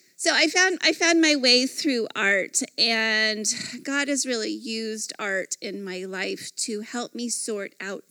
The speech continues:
things that I didn't have language for. And I think we can often get stuck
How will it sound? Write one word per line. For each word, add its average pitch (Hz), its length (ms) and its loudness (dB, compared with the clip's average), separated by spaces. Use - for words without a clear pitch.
things 202 320 -6
that 202 120 -10
I 185 80 -6
didn't 185 300 -8
have 202 280 -10
language 185 500 -6
for. 311 240 0
And 226 180 -4
I 220 140 0
think 254 320 -6
we 247 100 -6
can 202 300 -8
often 208 640 -6
get - 280 -8
stuck - 640 -8